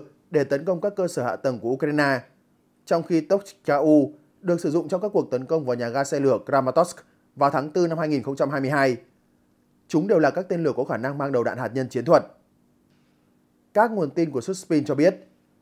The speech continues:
các cuộc tấn công bằng máy bay không người lái của Ukraine vào các cơ sở quân sự của Nga đang làm suy yếu khả năng tiến hành các cuộc tấn công bằng tên lửa tầm xa của Moscow và Ukraine. Viện Nghiên cứu Chiến tranh I S W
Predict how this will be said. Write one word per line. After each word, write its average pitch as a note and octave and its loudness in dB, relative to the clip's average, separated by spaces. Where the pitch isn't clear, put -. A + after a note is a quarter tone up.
các B3 0
cuộc F3 2
tấn C#3+ -2
công F#3 -4
bằng C3 -6
máy C3 0
bay D#3 4
không D#3 -8
người A#2+ -2
lái A2 -2
của D3+ -6
Ukraine C#3 0
vào D3+ 2
các G#3 -4
cơ G3 0
sở E3+ -2
quân D3+ -2
sự D3 -6
của G#2+ -8
Nga C3+ 0
đang F#3+ 0
làm C#3+ 0
suy E3 -6
yếu D3+ 2
khả C3+ -6
năng C#3 -6
tiến C#3+ -4
hành E3 -4
các D3+ -2
cuộc C#3 -4
tấn B2 -4
công D3+ -4
bằng A#2 -2
tên D3+ -2
lửa B2+ 2
tầm A#2 -6
xa C3+ 0
của B2 -2
Moscow D3 -2
và B2 2
Ukraine. B2+ -2
Viện D#3+ 2
Nghiên F3+ 0
cứu D#3 2
Chiến D3+ -4
tranh D#3+ 2
I D3+ 2
S F3+ -8
W D3+ 2